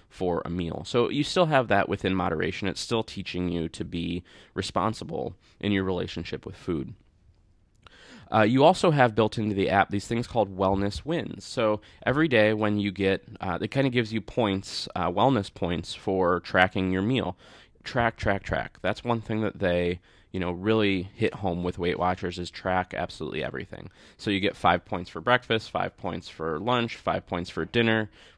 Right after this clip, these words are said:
five, I think five points when you track activity, and then twenty-five points when you track your weight.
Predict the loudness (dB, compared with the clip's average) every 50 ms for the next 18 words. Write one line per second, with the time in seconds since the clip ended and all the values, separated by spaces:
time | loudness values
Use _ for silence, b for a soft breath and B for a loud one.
0 | B _ _ -2 -2 -2 -2 -2 -4 -6 -6 -4 -6 -2 2 2 2 2 0 -2
1 | -4 -4 -2 -4 -6 -8 -6 -4 -2 -2 -2 0 -2 -4 -4 -4 -4 -4 -4 -2
2 | -2 -2 -4 -4 b b b b b -8 -6 -6 -6 -6 -6 -6 -4 -4 -2 0
3 | 0 0 0 -2 -4 -4 -4 -4 -4 -6 -8 -8 -6 -6 -4 -4 -4 -4 -4 -6
4 | -8 -10 -6 -4 -4 -4 -4 -4 -6 -6 -2 0 0 0 0 -2